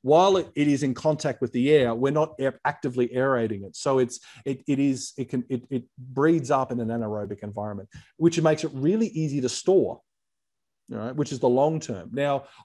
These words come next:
I only make a batch maybe once every six months or so, because, uh, one batch will, will last a long time. What you're looking at is roughly two tablespoons of lactic, lactic acid bacteria per nine liters of water. All right.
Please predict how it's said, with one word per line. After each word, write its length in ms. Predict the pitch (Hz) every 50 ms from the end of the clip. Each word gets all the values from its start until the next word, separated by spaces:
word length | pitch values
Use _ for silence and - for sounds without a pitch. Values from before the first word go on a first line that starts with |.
| _
I 160 | 135 165 220
only 200 | 254 254 240 214
make 280 | 175 160 160 160 151 156
a 60 | 151
batch 460 | 127 113 135 135 135 131 - - - -
maybe 280 | 139 131 131 123 120
once 360 | 113 110 120 123 127 123 - 127
every 160 | 113 117 110
six 280 | - - 123 - -
months 240 | - 113 120 120 -
or 80 | - 139
so, 280 | - - 147 143 147
because, 520 | 151 143 127 - - 147 127 110 - - _ _ _ _ _ _ _ _ _ _ _ _ -
uh, 100 | 127 131
one 380 | 123 131 131 143 156 170 170
batch 260 | 151 147 135 127 - -
will, 240 | 135 123 113 - - -
will 160 | 135 127 123
last 320 | 127 127 131 127 - -
a 20 | 120
long 320 | 117 117 120 120 117 113
time. 420 | 110 - 120 117 110 101 90 - - - - - _ _
What 240 | - 160 185 - -
you're 80 | 165
looking 340 | 143 160 160 160 - 151 139
at 240 | 123 117 117 117 -
is 260 | - 131 123 117 - _
roughly 500 | - 143 139 - - 135 131 123 120 117 -
two 260 | - - - 180 170
tablespoons 920 | 170 165 - 151 147 147 143 139 120 - - - - 123 123 123 120 113
of 120 | 120 110 110
lactic, 380 | 127 127 123 - - 131 117 -
lactic 320 | 139 139 139 - - 123 135
acid 240 | 127 123 - 123
bacteria 460 | 113 117 104 - - 127 120 117 110 104
per 160 | 110 117 110
nine 240 | 110 113 110 110 110
liters 240 | 110 110 110 101
of 80 | 101 95
water. 240 | 98 101 101 95 - - _ _ _ _ _ _ _ _ _ _ _ _ _ _ _ _ _ - 120
All 60 | 113
right. 140 | 107 107